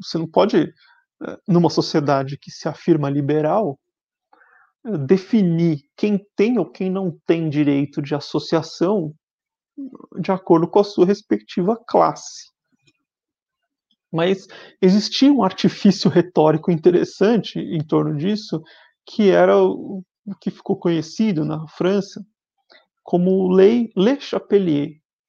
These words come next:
que, eh, nós estudamos na, no ensino médio como a lei que aboliu as corporações de ofício na França.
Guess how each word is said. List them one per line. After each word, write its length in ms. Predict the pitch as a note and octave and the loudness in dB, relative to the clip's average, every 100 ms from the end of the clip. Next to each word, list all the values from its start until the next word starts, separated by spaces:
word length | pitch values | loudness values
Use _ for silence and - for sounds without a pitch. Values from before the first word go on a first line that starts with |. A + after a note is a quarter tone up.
| _ _ F#3+ - _ _ _ | _ _ -18 -18 _ _ _
que, 440 | - G#3+ G3+ - - - | -2 0 0 -2 -8 -4
eh, 340 | D#3+ - - - | -4 -4 -10 -4
nós 580 | F3 E3+ - - - - | 2 2 0 -8 -18 -16
estudamos 960 | - - F#3 D3 F#3+ G3 C#3 - - - | -14 -6 -2 2 2 2 -4 -10 -20 -10
na, 500 | D3+ D3 D3+ E3+ F3+ G3 - | -6 -4 -6 -8 -12 -18 -10
no 120 | D3+ | -8
ensino 320 | D3+ - D#3 | -6 -4 -2
médio 500 | D3 F3 F#3 C3+ C#3 - _ _ _ _ _ | 0 0 0 -2 -8 -12 _ _ _ _ _
como 380 | - F#3 G3 F#3 | 2 4 4 4
a 60 | |
lei 440 | F3 E3 F3+ G#3 - | 4 6 4 2 -6
que 420 | - F#3 G#3+ G#3+ - - | -4 -2 -2 -6 -10 -4
aboliu 580 | F#3+ G3+ G#3 F3 G#3+ A#3+ | 0 4 4 4 0 -4
as 120 | - | -6
corporações 800 | - G#3 - F#3+ E3+ - F#3 F#3+ | -6 -6 -2 -2 -2 -4 -6 -2
de 100 | F#3 | -2
ofício 500 | D#3+ - F#3 - F#3+ | -4 -4 -8 -4 -6
na 100 | F#3 | -6
França. 540 | - G3 D3+ D3+ - | -6 -4 -4 -6 -16